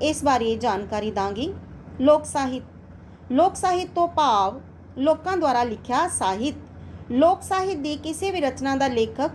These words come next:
ਕੋਈ ਅਗਿਆਤ ਵਿਅਕਤੀ ਹੁੰਦਾ ਹੈ, ਭਾਵ ਜਿਹੜਾ ਸਾਹਿਤ ਲੋਕਾਂ ਦੁਆਰਾ ਲਿਖਿਆ ਜਾਂਦਾ ਹੈ, ਪ੍ਰਚਾਰਿਆ ਜਾਂਦਾ ਹੈ, ਪੜ੍ਹਿਆ ਜਾਂਦਾ ਹੈ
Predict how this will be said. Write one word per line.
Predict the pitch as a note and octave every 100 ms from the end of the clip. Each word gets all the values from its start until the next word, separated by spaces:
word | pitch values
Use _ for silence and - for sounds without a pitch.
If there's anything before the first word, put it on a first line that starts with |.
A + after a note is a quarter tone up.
| -
ਕੋਈ | C#4 C#4 - C4
ਅਗਿਆਤ | A3+ B3 B3 D#4 -
ਵਿਅਕਤੀ | B3 A3+ - B3+
ਹੁੰਦਾ | A3 F#3 F3+
ਹੈ, | F#3+ B3+ A3+ - - - - - - -
ਭਾਵ | D#4 D4 D4
ਜਿਹੜਾ | F4 F#4+
ਸਾਹਿਤ | F#4+ D#4 C#4 D4+ D4
ਲੋਕਾਂ | C#4+ C4 C4 D4+
ਦੁਆਰਾ | D4 C#4+
ਲਿਖਿਆ | C#4+ A3+ G#3+ A3+ A3+
ਜਾਂਦਾ | B3 A#3+ B3+
ਹੈ, | C4+ C4+ C#4
ਪ੍ਰਚਾਰਿਆ | C#4 B3+ - A3+ G#3+ B3
ਜਾਂਦਾ | C4 B3+ B3+ C4+
ਹੈ, | B3+ C4
ਪੜ੍ਹਿਆ | C4+ A3+ A3+ C#4
ਜਾਂਦਾ | C4 C4 B3 B3
ਹੈ | B3+ B3+ C4+ C4+